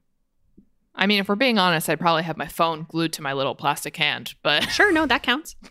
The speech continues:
Speaker 1: <laughs> Okay. Dolphin, cell phone. We're covering all of the essentials here.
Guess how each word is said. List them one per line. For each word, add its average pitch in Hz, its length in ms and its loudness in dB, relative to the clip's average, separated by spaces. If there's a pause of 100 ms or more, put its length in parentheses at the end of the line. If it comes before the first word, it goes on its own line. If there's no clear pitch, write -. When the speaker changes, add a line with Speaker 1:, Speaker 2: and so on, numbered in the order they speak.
(320)
Speaker 1:
<laughs> - 340 -4
Okay. - 320 -2 (1040)
Dolphin, 233 600 0
cell 170 360 0
phone. 202 380 -2
We're 185 160 -4
covering 220 400 -2
all 165 280 4
of 165 100 0
the 160 100 -2
essentials 170 540 -4
here. - 240 -6